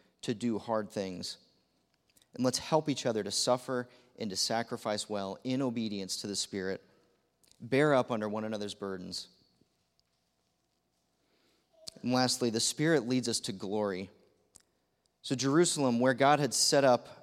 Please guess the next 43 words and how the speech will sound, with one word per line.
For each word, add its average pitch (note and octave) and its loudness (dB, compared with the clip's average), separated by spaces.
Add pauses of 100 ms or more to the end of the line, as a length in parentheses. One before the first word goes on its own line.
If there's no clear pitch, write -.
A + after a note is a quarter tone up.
(360)
his E3+ 2
presence, B2 2
his C#3 2
earthly C#3+ 2
dwelling, A2+ 0
earthly C#3 0
dwelling A2+ 0
amongst G#2+ -4
his G#2 -4
people, G#2 -4 (960)
we C#3+ 2
see F3+ 4
in E3 2
the C3+ 2
bo-, A2+ 0
through E3 2
the D3+ 4
book C#3 2
of A#2 0
Acts A#2 2
that A#2 -4
Jerusalem C3+ 0
was B2 0
not C3 2
intended B2+ -2
to A#2 -4
be A#2 0
a G#2 -2
permanent C#3 -2
dwelling A#2 0
for G#2+ -6
God, F#2+ -6 (320)
but C3+ 4
a B2 4
type A#2+ -4 (360)
to C#3 0
point D#3+ -2
us G#2 -2 (1700)
to D#3+ 4
a C#3+ 6
more C#3 6
complete C3+ 0
reality, G#2+ 0